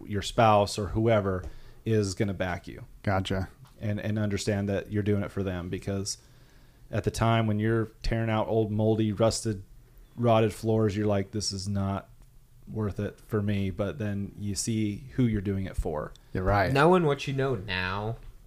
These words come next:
Speaker 3: getting into this, do you think you would have started if you knew what you knew now? Like, would that have been something that, would you have been more scared knowing what you know now getting into it?
Speaker 1: I don't think I would have been more scared. I think I would have been more,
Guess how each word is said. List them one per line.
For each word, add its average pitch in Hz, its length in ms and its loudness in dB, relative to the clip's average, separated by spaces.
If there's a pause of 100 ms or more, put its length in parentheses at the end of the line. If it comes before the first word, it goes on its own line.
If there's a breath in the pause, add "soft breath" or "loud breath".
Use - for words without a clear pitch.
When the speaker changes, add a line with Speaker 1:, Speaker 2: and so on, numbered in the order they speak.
(280)
Speaker 3:
getting 113 280 0
into 110 280 0
this, 120 260 0
do 107 120 -6
you 104 60 -4
think 110 260 -6
you 113 100 -2
would 101 120 -2
have 92 80 -8
started 98 420 -6
if - 140 -8
you 95 80 -8
knew 95 160 -4
what 92 200 -6
you 98 80 -8
knew 98 180 -6
now? 95 340 -4
Like, 92 240 -4 (200)
would 104 180 -6
that 107 120 0
have 104 100 -4
been 95 140 -6
something 95 380 -10
that, - 120 2
would 104 160 -6
you 117 60 -2
have 107 140 -2
been 101 140 -4
more 98 180 -6
scared 98 480 -6
knowing 107 240 -6
what 104 160 -10
you 107 60 -8
know 107 120 -6
now 104 220 -6
getting 101 220 -6
into 101 260 -6
it? 117 180 -6 (380)
Speaker 1:
I 147 80 4
don't 214 120 2
think 185 140 0
I 151 40 6
would 135 120 8
have 123 80 4
been 120 140 4
more 110 240 0
scared. 110 360 0
I 104 60 2
think 127 220 0
I 117 40 6
would 110 140 4
have 101 100 0
been 107 160 0
more, 104 540 0